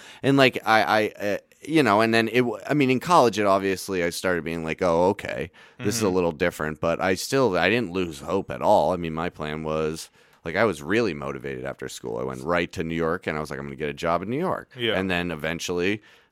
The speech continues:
Speaker 1: that will transition its way either into some sort of job in L A or, like, and I was totally ready to, like, pay my dues for, like, fifteen, twenty years.
Speaker 2: Yeah.
Speaker 1: Like, I knew that that's what it was all about.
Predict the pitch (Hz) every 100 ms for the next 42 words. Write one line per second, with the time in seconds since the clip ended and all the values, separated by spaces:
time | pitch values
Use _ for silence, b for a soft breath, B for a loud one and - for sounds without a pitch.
0 | - 78 76 90 87 - 85 82 78 78
1 | 87 80 82 80 73 73 76 76 73 73
2 | 76 - 76 - 73 78 76 - 67 73
3 | 80 78 82 67 60 82 80 69 73 69
4 | 71 b b 104 135 175 - 139 143 120
5 | 107 107 107 78 69 65 - 80 76 71
6 | 85 80 - 71 67 67 _ - 95 -
7 | 90 82 85 80 76 90 107 95 73 78
8 | 87 95 73 - 73 71 78 69 67 67
9 | 65 64 90 80 57